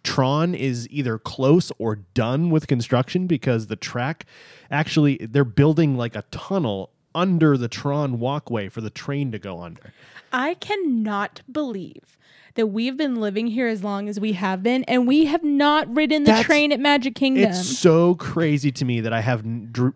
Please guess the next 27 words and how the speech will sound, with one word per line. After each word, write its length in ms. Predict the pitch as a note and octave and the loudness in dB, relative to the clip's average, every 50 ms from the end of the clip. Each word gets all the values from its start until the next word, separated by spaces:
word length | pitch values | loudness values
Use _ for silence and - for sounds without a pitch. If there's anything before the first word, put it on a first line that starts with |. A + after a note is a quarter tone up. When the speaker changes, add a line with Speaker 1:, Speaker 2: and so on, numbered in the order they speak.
| - B2+ | -2 0
Speaker 1:
that 120 | C#3+ D3+ | 2 2
I 60 | D#3+ | 4
have 200 | D#3 D3+ F#3 E3 | 4 4 4 2
not 300 | D#3+ E3 E3 F3 F3 E3+ - | 2 2 0 0 0 -2 -4
ridden 520 | C3+ C3 A#2+ B2 C3+ D3+ D3 D3+ D3+ C#3+ | -6 -4 2 4 6 6 6 4 2 0
that 220 | C#3+ C#3+ C#3 C3 B2 | 0 0 0 -2 -6
train 360 | - - C#3+ C3+ B2 A2+ G2+ | -2 0 2 2 2 2 0
since 260 | - - A#2+ G#2+ A2+ | -2 -6 -4 -2 -2
we've 140 | A2+ A2 G2 | -2 -2 -2
been 140 | G#2 G2 F2+ | -4 -6 -8
here. 220 | G2+ E2+ D#2+ D#2 _ _ | -8 -12 -14 -16 _ _
Speaker 2:
That's 400 | - D4 D#4+ - - - - - _ _ - | -6 -6 -6 -6 -10 -14 -16 -18 _ _ -6
Speaker 1:
It's 160 | C3+ G#3+ G#3 | -4 -2 0
Speaker 2:
wild. 220 | A3 A3 G#3+ G#3 F#3+ | 2 2 2 2 2
Speaker 1:
absolutely 380 | E3 E3+ E3+ E3+ F3 E3 D3+ C#3 C3 | 2 0 0 2 4 4 4 4 4
nuts. 360 | A#2+ G#2 F#2 - - - - _ - - - - _ _ _ - | 2 0 -2 -6 -10 -14 -14 _ -20 -20 -20 -20 _ _ _ -2
Um, 480 | B2 B2+ B2+ B2 B2 A#2+ A#2 A2+ A2 - _ _ _ _ _ _ _ _ _ - | 0 2 2 4 2 2 0 -2 -6 -8 _ _ _ _ _ _ _ _ _ 0
we're 160 | D3 D3+ D3+ | 4 4 6
really, 280 | C#3+ D3 E3 E3 E3 D#3 | 8 8 8 10 10 8
really 180 | D#3 D#3 D3+ | 8 6 4
excited 360 | C#3+ B2 - - D3+ C#3+ C#3 A2 | 2 2 2 4 4 4 4 0
for 80 | A#2 | 0
that 200 | G#2+ B2 B2+ C3+ - | 0 0 -2 -2 -2
to 60 | - | 0
come 140 | - C#3+ C3+ | 0 0 2
back, 260 | C#3 D3 D3+ D3 C3 | 2 2 0 0 0
because 360 | - C3 - C3+ A#2+ A2 G#2 | 0 2 2 2 0 0 -2